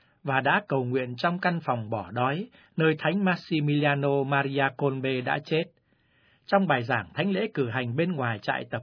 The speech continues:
trung, Đức Gioan Phaolô hai đã nói, "Tôi không thể không đến đây như giáo hoàng. Tôi đến một lần nữa để nhìn vào mắt lý do của con người,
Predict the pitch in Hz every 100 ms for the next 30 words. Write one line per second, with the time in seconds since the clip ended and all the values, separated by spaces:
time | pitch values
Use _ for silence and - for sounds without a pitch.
0 | - 170 160 151 - - - 202 - 190
1 | 180 175 180 170 165 160 165 156 170 143
2 | 135 170 - _ _ _ - 196 208 196
3 | 190 120 - 175 175 160 180 196 165 160
4 | 165 160 151 175 120 110 101 - _ _
5 | _ _ 185 170 214 220 120 131 120 120
6 | 135 175 247 _ - 135 123 135 123 120
7 | 120 104 123 202 - 156 233 196 175 160
8 | 123 98 - 160 143 120 101